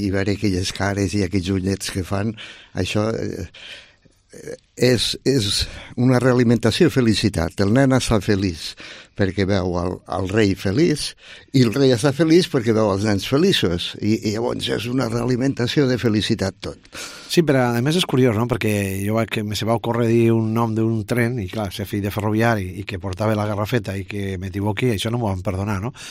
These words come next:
Speaker 2: Però no és el mateix vindre amb aquell comboi que vas vindre que vindre amb aquella garrafeta, amb aquella olor que sortia, amb aquell fum i aquelles coses, no?
Speaker 1: Bueno, no és el
Speaker 2: Els tiempos
Speaker 1: mateix, però,
Speaker 2: cambiantes.
Speaker 1: però els temps canvien, estem al segle vint i u.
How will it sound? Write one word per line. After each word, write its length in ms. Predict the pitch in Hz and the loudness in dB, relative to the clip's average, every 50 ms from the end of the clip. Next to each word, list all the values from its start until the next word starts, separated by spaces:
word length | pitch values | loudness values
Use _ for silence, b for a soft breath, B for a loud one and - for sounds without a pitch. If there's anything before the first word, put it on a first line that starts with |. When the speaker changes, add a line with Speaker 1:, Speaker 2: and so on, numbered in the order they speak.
| B B B B B B B B B | B B B B B B B B B
Speaker 2:
Però 160 | B 123 120 123 | B 2 4 4
no 80 | 135 | 4
és 80 | 139 160 | 2 2
el 80 | 196 | 2
mateix 320 | 196 143 - 120 120 101 98 | 2 2 2 2 0 0 0
vindre 220 | 107 104 107 101 | -2 -4 -4 -4
amb 100 | 104 104 | -4 -4
aquell 640 | 98 107 107 107 107 104 101 104 101 98 98 98 92 - 113 | -2 -2 -2 0 0 0 0 -2 -2 -2 -2 -4 -4 -4 -4
comboi 240 | 110 104 110 110 | -4 -2 -2 -2
que 80 | 101 107 | -2 -2
vas 160 | 107 107 101 | -2 -2 -2
vindre 240 | 107 113 120 143 127 | -2 -2 -2 -2 -2
que 80 | 110 101 | -2 -2
vindre 160 | 107 110 123 | -2 -2 -4
amb 80 | 117 104 87 | -4 -4 -2
aquella 240 | 104 104 98 101 | -4 -4 -4 -4
garrafeta, 400 | 95 95 98 - 101 107 107 104 101 | -6 -8 -6 -6 -4 -4 -4 -4 -4
amb 80 | 104 | -4
aquella 160 | 98 104 101 101 | -4 -4 -4 -4
olor 240 | 98 90 95 107 101 104 | -4 -4 -6 -6 -6 -6
que 80 | 95 - | -8 -8
sortia, 480 | 98 87 - 117 117 117 110 107 107 | -10 -12 -8 -6 -4 -2 -2 -2 -2
amb 160 | 101 98 95 | -4 -6 -6
aquell 160 | 87 101 98 - | -6 -6 -8 -8
fum 400 | - 107 113 123 113 101 98 95 | -4 -2 -2 0 0 -2 -4 -8
i 60 | 85 | -8
aquelles 260 | 98 98 90 - - | -8 -8 -8 -10 -10
coses, 320 | - 78 80 87 87 92 | -12 -12 -12 -12 -12 -14
no? 80 | 110 135 - _ _ _ _ _ _ _ B B B B B B B - - - _ _ _ _ - 101 | -14 -14 -16 _ _ _ _ _ _ _ B B B B B B B -20 -20 -20 _ _ _ _ -12 -12
Speaker 1:
Bueno, 540 | 90 - 87 85 82 78 80 85 87 85 - - - - - - | -12 -10 -10 -12 -12 -10 -10 -8 -8 -10 -10 -12 -16 -12 -6 -2
no 160 | 120 113 123 | 0 2 2
és 80 | 107 - | 4 4
el 60 | 139 | 2
Speaker 2:
Els 100 | 104 98 | 4 4
tiempos 260 | - 151 - 160 - - | 4 4 4 4 2 4
Speaker 1:
mateix, 0 | |
però, 220 | - - - 120 | 4 4 4 4
Speaker 2:
cambiantes. 320 | - 110 92 90 98 95 95 | 2 0 -2 -4 -4 0 2
Speaker 1:
però 120 | 107 98 95 | 2 2 2
els 120 | 98 - | 2 2
temps 240 | - 123 101 95 - - | 2 2 2 2 0 -2
canvien, 460 | - 107 90 90 85 92 101 113 110 95 | -2 -2 -2 -2 -2 -2 0 0 0 -2
estem 280 | 90 - - 123 107 104 | -2 -4 -2 -2 -2 -2
al 80 | 98 - | 0 2
segle 300 | - 131 107 101 101 104 | 2 2 2 2 2 4
vint 160 | 104 98 95 87 - | 4 2 2 2 4
i 60 | 110 127 | 4 6
u. 60 | 139 | 6